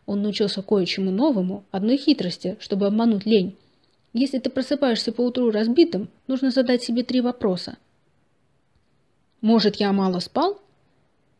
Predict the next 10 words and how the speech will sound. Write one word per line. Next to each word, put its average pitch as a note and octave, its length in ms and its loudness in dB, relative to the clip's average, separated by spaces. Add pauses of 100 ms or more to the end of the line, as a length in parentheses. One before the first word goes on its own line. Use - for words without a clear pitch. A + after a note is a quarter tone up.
Если G#3+ 340 2
так, D4 360 -2 (180)
никакое G#3+ 520 0
это G#3+ 220 0
не A#3+ 140 2
оправдание. G3+ 640 -2 (220)
Поспать D#4 400 -2
можно G3 260 2
и A3+ 80 2
завтра. G3+ 460 -4